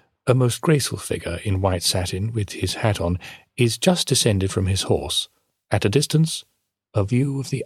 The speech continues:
Isle of Wight. Another shows the king in armour on a white horse, with Monsieur de Saint Antoine, his equerry, holding his helmet. The head of the latter is fine. The king's is probably not an original. This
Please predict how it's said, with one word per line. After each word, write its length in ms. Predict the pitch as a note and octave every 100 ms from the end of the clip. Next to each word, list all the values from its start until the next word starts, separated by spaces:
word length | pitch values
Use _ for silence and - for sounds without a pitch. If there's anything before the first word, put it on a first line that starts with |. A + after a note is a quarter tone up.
| -
Isle 260 | B2+ B2+
of 120 | A2+ -
Wight. 420 | A#2+ F2+ - - _ _ _ _ _ _ _ -
Another 380 | G#2 A#2+ B2 D3
shows 340 | - A2+ G#2
the 120 | -
king 300 | - G#2+ F2+
in 220 | - G2+ G#2
armour 340 | C#3+ A#2 E2+ -
on 120 | - A2+
a 40 |
white 320 | F#2+ G2 -
horse, 420 | - B2 C#2+ - - - -
with 260 | B2+ - -
Monsieur 320 | E3+ F#3 C3+
de 140 | A#2+
Saint 280 | A2 - F#2+ -
Antoine, 580 | A2 G#2+ - B2+ D#2 D#2+
his 280 | F2+ -
equerry, 500 | F2 - D3+ D#2+ D#2 - - -
holding 320 | - G#2+ G2
his 140 | F2+ -
helmet. 440 | B2 F#2+ - - _ _ _ _ _ _ _ -
The 60 | A2
head 240 | A2 C#3+
of 140 | B2 -
the 100 | A2
latter 380 | C#3+ A#2 D#2+
is 220 | E2 F#2 -
fine. 500 | - G#2 E2+ D#2+ - - _ _ _ _ -
The 100 | B2
king's 460 | - E3 D#3 C#3
is 160 | B2+ A#2+ _ -
probably 360 | D#3 F2+ D#2
not 240 | E2+ F2 F2
an 100 | E2+
original. 520 | G#2+ A2 D#2+ - - _ _ _ _ _ _ _ _ -
This 340 | C#3+ D#3+ -